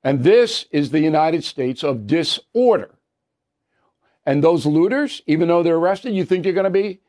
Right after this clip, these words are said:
punished? Not in Philadelphia, not in New York, not in L A, not in Chicago, not in San Francisco, Portland, Oregon, Seattle, Washington, Baltimore, Saint Louis. Won't be punished.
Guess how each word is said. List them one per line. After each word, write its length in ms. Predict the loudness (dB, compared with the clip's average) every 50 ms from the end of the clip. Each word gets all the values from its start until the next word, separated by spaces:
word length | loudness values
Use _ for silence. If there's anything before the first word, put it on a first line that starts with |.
| _ _ _
punished? 560 | _ -4 -4 -2 -2 -4 -6 -10 -14 -18 _ _ _ _ _ _ _ _ _ _ _ _ -4
Not 200 | -2 -2 -2 -2
in 60 | -2
Philadelphia, 680 | -2 0 0 2 2 0 0 -2 -2 -4 -4 -4 -6 _ _ _ _ _ _ _ _ _ _ _ _ _ _ _ _ _
not 220 | -2 0 0 0 0
in 80 | -2
New 60 | -2
York, 480 | 0 2 2 2 2 2 0 -4 -6 _ _ _ _ _ _ _ _ _ _ _ _ _ _ _ _ _ _
not 220 | 0 0 0 2
in 60 | 2
L 240 | 2 2 2 2 2
A, 400 | 2 2 2 0 -2 -2 -6 -10 -18 _ _ _ _
not 200 | -4 -4 -4 -4
in 40 | -6
Chicago, 800 | -12 -18 -12 -6 -2 0 0 0 2 2 2 2 2 0 -4 -8 _ _ _ _ _ _ _ _ _ _ _ _ -4
not 160 | -4 -4 -4
in 80 | -6
San 200 | -6 -4 -4 -4
Francisco, 600 | -4 -8 -6 -2 -2 -2 -2 -2 -2 -2 -2 -2 -2
Portland, 400 | -4 -2 -2 -2 0 0 0 0
Oregon, 500 | 0 0 0 0 0 0 0 -2 -2 -4
Seattle, 420 | -4 -4 -2 0 0 0 0 0
Washington, 680 | 0 0 0 -2 -4 -8 -12 -14 -10 -8 -8 -10 -10 -12 _ _ _ _ _ _ -4
Baltimore, 720 | 0 2 2 2 2 0 0 0 2 2 2 0 -2 -4 -4
Saint 260 | -2 0 0 0 0
Louis. 540 | 2 2 2 2 2 0 -2 -4 -8 -14 _ _ _ _ _ _ _ _ _ _ _ _ _ _ _ _ _ _ _ _ _ _ _ _ _ _
Won't 160 | -20 -20 -16 -14
be 80 | -12
punished. 380 | -10 -10 -10 -10 -14 -20 -20